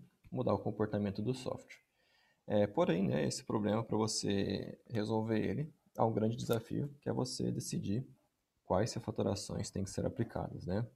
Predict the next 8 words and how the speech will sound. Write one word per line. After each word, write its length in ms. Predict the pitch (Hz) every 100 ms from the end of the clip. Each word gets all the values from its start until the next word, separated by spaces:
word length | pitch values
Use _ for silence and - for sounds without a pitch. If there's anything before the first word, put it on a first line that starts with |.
| -
<clears throat> 460 | - 147 135 - - _ _ _ _ _ -
Então, 480 | 123 113 104 110 107
é, 480 | 110 104 98 98 95 - _ _ -
não 140 | 110
é 40 | 110
um 80 |
processo 400 | 120 113 113 -
fácil, 380 | - 110 - -